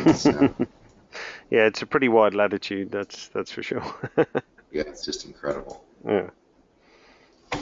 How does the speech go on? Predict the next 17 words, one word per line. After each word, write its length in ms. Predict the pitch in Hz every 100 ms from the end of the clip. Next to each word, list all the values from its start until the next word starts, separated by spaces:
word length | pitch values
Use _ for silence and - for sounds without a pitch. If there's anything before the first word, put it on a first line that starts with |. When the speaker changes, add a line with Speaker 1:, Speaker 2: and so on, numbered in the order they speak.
| - - - - - _ - - - _ _ _ _
Speaker 1:
So 180 | - -
I 40 | 120
think 220 | 135 135
I 60 |
will 260 | 117 107 101
actually 300 | 90 - 85
jump 360 | - 87 82 -
back 300 | 85 80 -
over 300 | 80 80 78
to 200 | - 76
this 200 | 73 -
first 280 | 82 80 85
image 240 | 82 -
we 80 | 78
were 80 | 73
looking 300 | 71 73 71
at. 160 | 73